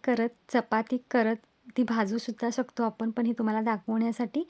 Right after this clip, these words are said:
मी इथं संपूर्ण गोळे करून दाखवणार आहे, जेणेकरून आपला पिठाचा जो अंदाज आहे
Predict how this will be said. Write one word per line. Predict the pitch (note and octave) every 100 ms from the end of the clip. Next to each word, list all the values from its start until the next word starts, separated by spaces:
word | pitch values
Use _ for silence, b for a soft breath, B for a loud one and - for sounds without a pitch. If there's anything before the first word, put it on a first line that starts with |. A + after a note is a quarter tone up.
| B B B
मी | A#3+
इथं | A#3 A#3+
संपूर्ण | B3 A3+ G3 A3 A#3
गोळे | A3+ G#3+
करून | A#3+ A3 G#3 A3
दाखवणार | A#3 A3+ G#3+ G#3
आहे, | G#3 A#3+
जेणेकरून | A#3 G#3+ G#3 A3 A3+
आपला | A3 A3+
पिठाचा | A#3 G#3+ A3 A#3
जो | A3+ A#3+
अंदाज | A3+ G#3 A3 A3+
आहे | A3